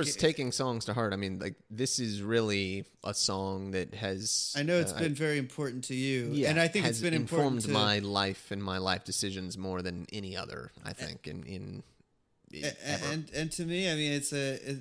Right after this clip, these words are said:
Speaker 1: it also is, it's a, it's a song saying, "Don't be, uh, stupid," and to, and really the message I think that's profound about it is, is a song that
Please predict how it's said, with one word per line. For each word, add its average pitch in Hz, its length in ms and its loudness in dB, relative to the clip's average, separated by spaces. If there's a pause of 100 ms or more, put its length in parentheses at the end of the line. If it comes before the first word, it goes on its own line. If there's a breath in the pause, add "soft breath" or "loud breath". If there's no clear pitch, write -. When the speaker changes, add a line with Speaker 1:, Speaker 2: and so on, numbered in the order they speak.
Speaker 1:
it 135 100 -4
also 131 300 -4
is, 127 360 -4
it's 135 220 -8
a, 131 380 -2 (1000)
it's - 80 -14
a - 20 -2
song 151 240 0
saying, 143 240 -2
"Don't 131 180 -2
be, 127 320 0
uh, 123 220 0
stupid," 143 640 0
and 127 380 -2
to, 127 240 -6 (360)
and 156 300 -2
really 175 360 2
the 135 240 -4
message 139 440 -2
I 127 80 -2
think 127 300 -8
that's 123 220 -8
profound 123 520 -8
about 120 240 -8
it 120 140 -8
is, 123 220 -8 (360 loud breath)
is 131 80 -8
a 131 60 -4
song 131 300 0
that 120 200 -4